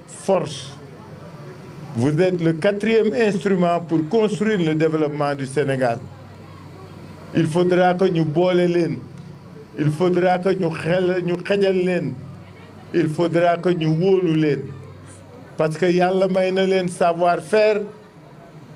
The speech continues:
Am ngeen lu ngeen jële fii, am ngeen lu ngeen jànge fële. Ñu yaakaar ne di ngeen ko indi fii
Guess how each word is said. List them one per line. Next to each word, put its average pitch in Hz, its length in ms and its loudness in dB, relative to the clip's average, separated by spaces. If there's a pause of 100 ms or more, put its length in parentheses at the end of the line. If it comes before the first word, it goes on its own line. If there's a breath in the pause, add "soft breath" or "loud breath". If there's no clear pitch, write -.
(140)
Am 180 220 2
ngeen 190 260 4
lu 185 80 4
ngeen 185 360 2
jële 175 260 4
fii, 214 420 0 (680)
am 175 200 2
ngeen 190 260 4
lu 190 60 2
ngeen 190 280 2
jànge 180 360 2
fële. 214 400 2 (640)
Ñu 151 140 2
yaakaar 175 480 2
ne 175 220 0
di 156 120 -2
ngeen 175 240 2
ko 190 200 0
indi 202 280 2
fii 151 320 0